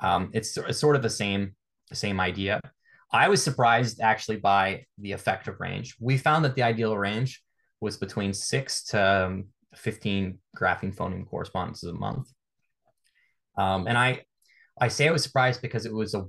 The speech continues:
wider range than I would have guessed. And the range might be larger even. I can get talked about that in a second. But we found that studies that occurred, um, that had taught less than five or five or less sounds in a month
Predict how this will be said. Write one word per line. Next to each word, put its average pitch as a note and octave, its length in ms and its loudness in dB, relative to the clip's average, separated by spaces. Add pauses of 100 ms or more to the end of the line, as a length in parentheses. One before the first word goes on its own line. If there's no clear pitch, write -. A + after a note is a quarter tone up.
wider G2+ 320 2
range F#2 300 -4
than F#2+ 100 -6
I F#2 100 0
would F2 100 -4
have - 80 -10
guessed. F2 400 -6
And A#2 120 0
the B2 80 4
range C#3 260 2
might A2 260 0
be G2+ 100 -4
larger F2+ 420 0
even. F2 400 -10
I - 80 -10
can - 160 -12
get F#2 160 -8
talked - 260 -2
about - 280 -4
that - 100 -2
in - 60 -8
a - 40 -10
second. F#2 400 -6
But F#2 200 -2 (500)
we A2 80 -2
found G#2+ 400 2
that A2 240 0 (640)
studies B2+ 420 0
that A#2+ 100 0
occurred, G#2+ 480 2 (500)
um, F#2 440 -2
that G#2 100 -4
had G2+ 160 -6
taught F#2+ 320 0
less G#2 320 0
than G2+ 260 -4
five F#2 480 -2
or A2 80 -2
five G2+ 320 0
or G#2 80 -2
less F#2+ 240 0
sounds G2+ 280 -2
in G2 80 -4
a F#2 60 -8
month A2 280 -2